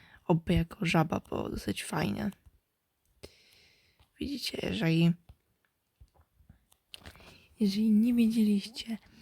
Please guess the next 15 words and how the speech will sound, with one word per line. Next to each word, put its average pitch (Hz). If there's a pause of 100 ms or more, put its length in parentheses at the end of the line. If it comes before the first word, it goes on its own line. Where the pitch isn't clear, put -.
(260)
w -
moim 196
wykonaniu 185 (760)
odcinka 185
z 170
oppy, 175 (920)
ale 160 (640)
żaba, 165 (1300)
oppy, 170
ale 165
jestem 165
żabą, 170 (340)
jest 160
się -
żabą -